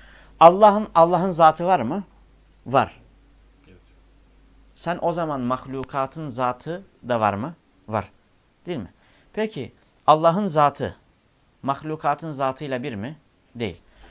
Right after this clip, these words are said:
Speaker 1: O zaman şimdi Allah'ın eli yok diyenlere Allah var, Allah'ın eli yok diyenlere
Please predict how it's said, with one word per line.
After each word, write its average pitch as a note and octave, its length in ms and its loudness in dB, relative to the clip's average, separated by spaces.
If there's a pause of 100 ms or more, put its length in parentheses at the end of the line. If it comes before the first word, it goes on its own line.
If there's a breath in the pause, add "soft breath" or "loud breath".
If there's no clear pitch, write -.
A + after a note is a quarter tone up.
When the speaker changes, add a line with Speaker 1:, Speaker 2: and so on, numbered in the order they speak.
(140)
Speaker 1:
O F#3 120 0
zaman G3+ 260 -2
şimdi C3 440 -6 (240 soft breath)
Allah'ın F3 440 0
eli F3+ 220 -2
yok G#3 220 -4
diyenlere D#3 400 -4
Allah D3+ 460 -4
var, G3 300 0 (1120)
Allah'ın D3+ 340 -2
eli D#3 340 -4 (120)
yok D3+ 360 -4
diyenlere A2 460 -6